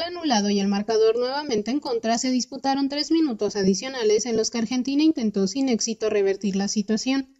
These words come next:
A pesar de los esfuerzos del equipo sudamericano y la notable participación de Amione, el tiempo no fue suficiente para evitar la derrota ante Marruecos. La participación de Bruno Amione en su debut olímpico fue significativa y generó diversas reacciones.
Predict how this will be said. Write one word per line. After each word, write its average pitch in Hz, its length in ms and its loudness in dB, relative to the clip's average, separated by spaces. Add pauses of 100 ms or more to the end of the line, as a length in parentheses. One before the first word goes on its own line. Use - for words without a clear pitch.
(320)
A 262 140 0
pesar 269 300 2
de 330 100 4
los 339 180 2
esfuerzos 202 400 0
del 190 160 4
equipo 214 340 -2
sudamericano 214 760 2
y 415 80 6
la 440 120 2
notable 330 420 -2
participación 214 800 0
de 254 60 0
Amione, 262 440 -2 (240)
el 262 160 -10
tiempo 294 300 2
no 311 160 4
fue 208 160 0
suficiente 220 600 -2
para 226 280 -2
evitar 233 340 -2
la 294 140 0
derrota 220 340 0
ante 190 180 2
Marruecos. 202 680 -2 (580)
La 262 120 4
participación 277 800 2
de 330 80 6
Bruno 247 260 4
Amione 208 300 4
en 214 80 2
su 220 160 2
debut 202 260 6
olímpico 240 560 2
fue 294 180 -4
significativa 233 840 2
y 226 80 0
generó 254 400 2
diversas 262 480 4
reacciones. 208 640 -2